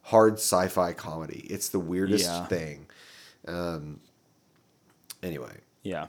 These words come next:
Speaker 1: So it's just a cultural change. You can't make a good Superman movie now because people wouldn't, people wouldn't think it was good.
Speaker 2: Yeah. Um, there's a YouTube video.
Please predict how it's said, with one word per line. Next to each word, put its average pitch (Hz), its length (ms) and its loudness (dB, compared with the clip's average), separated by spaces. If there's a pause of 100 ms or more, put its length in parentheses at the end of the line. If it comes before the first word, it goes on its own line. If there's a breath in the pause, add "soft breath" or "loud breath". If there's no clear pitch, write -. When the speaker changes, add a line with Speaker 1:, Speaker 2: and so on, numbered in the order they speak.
(120)
Speaker 1:
So 85 240 -2
it's 101 140 -2
just 160 180 2
a 110 40 2
cultural 101 400 2
change. 76 300 -6
You 98 60 -2
can't 120 260 0
make 101 180 -2
a 90 60 -4
good 80 200 -4
Superman 82 400 -6
movie 76 200 -6
now 78 200 -6
because 80 280 -8
people 85 300 -4
wouldn't, 78 380 -4 (160)
people 82 220 -4
wouldn't 80 240 -4
think 78 180 -10
it - 60 -8
was - 140 -14
good. 78 220 -6 (180)
Speaker 2:
Yeah. 95 240 -2 (1300 loud breath)
Um, 107 380 8 (180)
there's 123 360 12
a 123 40 10
YouTube 117 300 8
video. 92 580 0